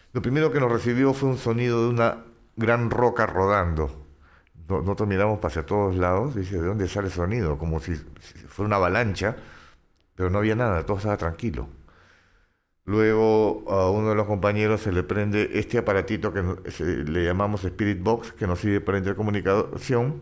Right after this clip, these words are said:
para la transcomunicación. Lo tenía en el bolsillo, pero para encenderlo hay que presionarlo como, como cinco segundos constantemente para que encienda. Se le encendió de la nada y captó una emisora de radio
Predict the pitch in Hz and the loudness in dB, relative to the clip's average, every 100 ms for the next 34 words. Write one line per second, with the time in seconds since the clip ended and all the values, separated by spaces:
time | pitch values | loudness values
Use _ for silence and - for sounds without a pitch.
0 | - 107 101 98 98 98 120 - 107 98 | -4 0 2 2 0 0 -2 -2 -2 0
1 | 95 113 127 147 - - - - - 104 | 0 0 -2 -4 -12 -20 -20 -12 -6 -2
2 | 110 123 123 113 113 131 123 127 120 98 | 0 2 2 2 2 0 2 2 2 2
3 | 95 120 117 135 131 131 127 127 113 117 | 2 0 0 0 2 2 4 2 2 0
4 | 110 110 110 110 107 101 90 85 - 92 | -2 0 0 2 2 0 -2 -4 -4 -2
5 | 101 98 101 95 104 107 101 104 87 90 | -2 -2 -2 0 0 2 0 -2 -2 -2
6 | 98 104 107 101 85 85 80 82 - 160 | -2 0 0 0 0 -2 -2 -4 -2 -2
7 | 80 73 73 - - - - - 90 82 | 0 -2 -4 -8 -18 -20 -14 -2 -2 0
8 | 92 98 110 110 101 110 110 110 82 - | 0 2 2 2 2 2 2 2 -2 0
9 | 110 104 101 92 90 104 98 95 110 104 | 0 2 2 0 0 4 4 4 4 4
10 | 123 | 2